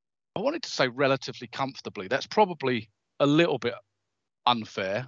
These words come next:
I thought, I thought that the Rams played well, and it's difficult to work out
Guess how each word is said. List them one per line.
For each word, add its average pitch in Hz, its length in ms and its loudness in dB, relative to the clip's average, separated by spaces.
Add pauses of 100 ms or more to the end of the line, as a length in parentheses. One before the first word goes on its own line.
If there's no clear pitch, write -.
I 127 80 2
thought, 135 240 4
I - 100 4
thought 131 260 -4
that 123 120 -8
the 123 60 -10
Rams 123 440 2 (260)
played 107 280 2
well, 110 200 0
and 117 100 0
it's 143 120 -4
difficult 135 340 0
to 120 100 -12
work 113 380 0
out 113 220 4